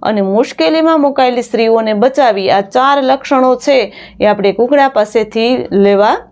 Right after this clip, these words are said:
જોઈએ, બરાબર? કારણ કે તો આપણું જીવન સાર્થક થઈ જાય. તો વિદ્યાર્થી મિત્રો આની અંદર સરસ મજાની વાત કરવામાં આવી કે ભાઈ કુકડા આગળ એવા સરસ મજાના ગુણો છે. તો કયા કયા ગુણ છે કુકડા આગળ? તો વિદ્યાર્થી મિત્રો શું છે કુકડા આગળ? તો કે ભાઈ એ લડાઈ કરે છે,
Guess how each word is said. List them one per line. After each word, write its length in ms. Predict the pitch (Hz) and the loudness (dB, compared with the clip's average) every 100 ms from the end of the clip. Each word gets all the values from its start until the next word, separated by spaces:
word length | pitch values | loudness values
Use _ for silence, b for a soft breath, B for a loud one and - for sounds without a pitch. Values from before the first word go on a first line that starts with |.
| 185 | -6
જોઈએ, 380 | 214 214 185 | 2 4 2
બરાબર? 440 | 160 185 214 294 311 B B B - | -2 -2 0 0 -2 B B B -2
કારણ 180 | 214 196 | -2 0
કે 120 | 190 | -2
તો 140 | 247 | 2
આપણું 300 | 247 233 226 | 0 0 -4
જીવન 280 | 202 202 214 | -2 -4 -4
સાર્થક 480 | 208 196 190 196 196 | -2 -4 -2 -8 -2
થઈ 180 | 233 233 | -2 0
જાય. 160 | 208 | 0
તો 120 | 190 | -2
વિદ્યાર્થી 420 | 190 196 233 233 262 | -2 0 -2 -2 -2
મિત્રો 280 | 269 294 | 0 0
આની 260 | 247 220 226 | 0 -2 -6
અંદર 160 | 226 220 | -4 -4
સરસ 380 | 208 262 285 269 | -2 -2 -2 -4
મજાની 340 | 240 233 220 | -2 -2 0
વાત 180 | 208 208 | -2 -2
કરવામાં 460 | 202 190 196 190 190 | 0 0 0 -2 -2
આવી 180 | 214 262 B B B B - | 0 -2 B B B B -2
કે 100 | 208 | 0
ભાઈ 300 | 220 226 208 | 2 2 0
કુકડા 360 | 208 208 233 | -2 -2 0
આગળ 280 | 226 233 254 | 2 2 2
એવા 300 | 254 254 254 | 2 2 0
સરસ 320 | 233 262 262 | 0 0 0
મજાના 380 | 262 233 247 247 | 0 0 2 0
ગુણો 340 | 208 220 208 202 | 0 0 2 0
છે. 220 | 202 170 | 0 -2
તો 120 | 185 | -4
કયા 180 | - 202 | -2 -4
કયા 220 | 208 285 | 0 -2
ગુણ 240 | 277 285 | 2 2
છે 180 | 277 262 | 2 0
કુકડા 360 | 247 247 247 226 | 0 -2 2 0
આગળ? 280 | 208 220 233 B B B - | 2 0 0 B B B -2
તો 60 | |
વિદ્યાર્થી 420 | 190 208 220 220 247 | 0 2 -2 0 -2
મિત્રો 400 | 247 240 226 208 | 0 0 2 0
શું 280 | 214 330 | 0 0
છે 140 | 285 240 | 0 -2
કુકડા 300 | 226 214 208 | 0 0 2
આગળ? 160 | 202 | 2
તો 140 | 202 196 | 0 0
કે 120 | 190 | -2
ભાઈ 260 | 185 226 202 | 2 2 2
એ 380 | - 214 202 | 0 0 2
લડાઈ 360 | 185 190 190 220 | 2 2 2 0
કરે 300 | 220 233 247 | 0 0 0
છે, 300 | 240 262 285 | 0 -2 -2